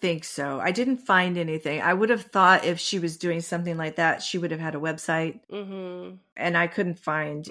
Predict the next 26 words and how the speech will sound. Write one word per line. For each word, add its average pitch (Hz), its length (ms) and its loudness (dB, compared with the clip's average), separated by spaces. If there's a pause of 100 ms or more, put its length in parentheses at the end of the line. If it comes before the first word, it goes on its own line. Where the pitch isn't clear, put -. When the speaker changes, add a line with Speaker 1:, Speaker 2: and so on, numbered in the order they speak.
Speaker 1:
any 170 360 0
Speaker 2:
Okay. - 20 -2
Speaker 1:
update 170 460 0
on 160 180 -2
what 165 160 -2
she's 170 240 -6
doing 156 400 -4
now, 147 520 -6
like, 156 200 -8
today. 156 540 -4 (280)
Speaker 2:
So - 240 -14
she's 156 300 -14
just, - 340 -14 (160)
she's - 280 -12
just 160 220 -14
living 165 280 -8
her 170 140 -8
life. 143 500 -10 (340)
Speaker 1:
I 220 120 2
think 285 220 0
she's 269 220 -4
just 247 200 -8
living 190 260 0
a 175 40 2
private 170 460 0
life 160 380 -2